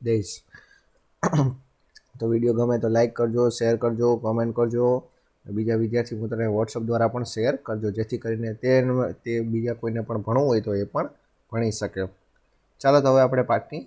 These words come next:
શરૂઆત કરીએ. પાઠનું નામ છે કિસ્સા અને ટૂચકા. ટૂચકા જાતનો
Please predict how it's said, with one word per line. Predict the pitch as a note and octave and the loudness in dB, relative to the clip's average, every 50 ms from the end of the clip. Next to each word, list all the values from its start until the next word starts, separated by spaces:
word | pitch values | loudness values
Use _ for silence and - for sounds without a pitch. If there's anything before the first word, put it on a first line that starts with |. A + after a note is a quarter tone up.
| _ _ | _ _
શરૂઆત | - - A#2+ A2+ A2+ A2+ G#2+ - - | -6 -2 0 2 2 2 2 0 -4
કરીએ. | - G#2+ G#2+ A#2 C3+ E3 D#3+ _ _ _ _ | -6 -4 -2 0 0 -2 -4 _ _ _ _
પાઠનું | - A2 A2 A2+ - - B2+ A#2+ | -4 -4 -2 -2 -4 -6 -4 -2
નામ | A#2+ A#2+ B2+ C#3 D3 C3 | 0 0 0 0 0 -2
છે | - - D3 A#2+ C#3+ - - _ _ _ _ _ _ _ _ _ _ _ _ _ _ _ _ _ _ _ _ _ _ _ _ _ _ _ _ _ _ _ _ _ _ _ _ _ _ _ _ _ _ - _ _ - _ _ _ _ _ _ - | -4 -4 -6 -6 -6 -6 -10 _ _ _ _ _ _ _ _ _ _ _ _ _ _ _ _ _ _ _ _ _ _ _ _ _ _ _ _ _ _ _ _ _ _ _ _ _ _ _ _ _ _ -20 _ _ -20 _ _ _ _ _ _ -8
કિસ્સા | C#3+ C3+ - - D#3+ C#3 | -8 -6 -2 2 4 4
અને | A#2+ B2 C3+ D#3+ E4+ E4+ | 4 4 0 -2 -2 -4
ટૂચકા. | - - C#3 B2+ - - - A2 G2+ G#2 | -4 -6 -6 -6 -6 -4 -2 0 0 -2
ટૂચકા | A2 - D3+ D3+ - - D#3+ C#3 | -4 -6 -8 -6 0 4 4 6
જાતનો | A#2 A2+ G#2+ - A2+ A2+ B2 C3+ E3 - | 6 4 2 2 -4 -6 -6 -6 -8 -10